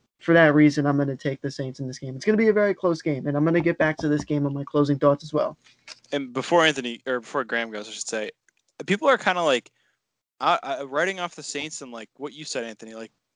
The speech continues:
Speaker 2: they took away, Brees got taken away his best weapon, arguably to many the best receiver in the league.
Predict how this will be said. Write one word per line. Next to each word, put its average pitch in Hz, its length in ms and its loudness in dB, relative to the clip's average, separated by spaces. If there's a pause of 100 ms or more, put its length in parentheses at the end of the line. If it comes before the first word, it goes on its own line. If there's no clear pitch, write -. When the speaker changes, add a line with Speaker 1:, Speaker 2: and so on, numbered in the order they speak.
(260)
Speaker 2:
they 151 100 -2
took - 280 -6
away, 175 440 0
Brees 170 380 -6
got 170 160 -2
taken 151 280 -4
away 127 200 0
his 117 140 -10
best - 440 -4
weapon, 123 460 -6 (640)
arguably 151 560 -2
to 135 120 -12
many 123 460 -4
the 120 140 -16
best 135 240 -2
receiver 120 320 -12
in 113 120 -14
the 104 100 -18
league. 107 380 -12